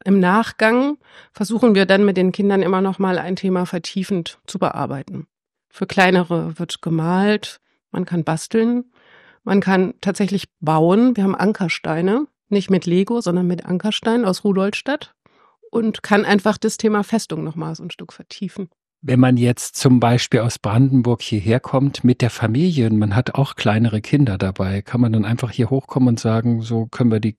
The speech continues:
Speaker 2: Kids jetzt hier mal abgeben in der Werkstatt? Oder wie macht man das? Ist das überhaupt für Touristen?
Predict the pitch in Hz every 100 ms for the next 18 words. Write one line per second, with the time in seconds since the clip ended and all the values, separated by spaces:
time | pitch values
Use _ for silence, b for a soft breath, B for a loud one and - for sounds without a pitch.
0 | - 139 - - 110 - 117 110 101 110
1 | - - 127 - 127 - 139 - 131 -
2 | - - 175 - - B B 143 143 127
3 | 127 113 110 - - 101 92 98 - -
4 | 165 143 143 - 147 - 131 143 - 185